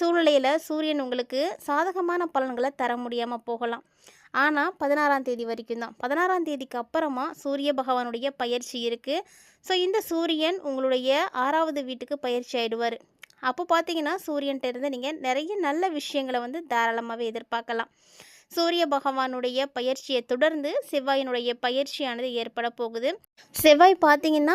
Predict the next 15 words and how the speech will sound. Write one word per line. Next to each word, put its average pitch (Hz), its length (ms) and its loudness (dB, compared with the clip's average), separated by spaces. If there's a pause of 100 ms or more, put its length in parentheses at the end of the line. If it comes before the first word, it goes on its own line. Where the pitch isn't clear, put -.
(120)
விருச்சிக 311 360 4
ராசியினுடைய 269 640 4 (100)
அதிபதியா 262 480 2
இருக்கக்கூடியவர். 240 760 -2
இப்போ 285 420 2
அவர் 339 240 6
தன்னுடைய 277 520 2
சொந்த 320 480 0
வீட்லயே 285 580 -4
வந்து 277 260 -6
பயிற்சியாகி 247 580 -2
இருக்காரு. 240 460 0 (520)
அதாவது, 294 460 4
விருச்சிக 320 420 2
ராசியில 277 540 0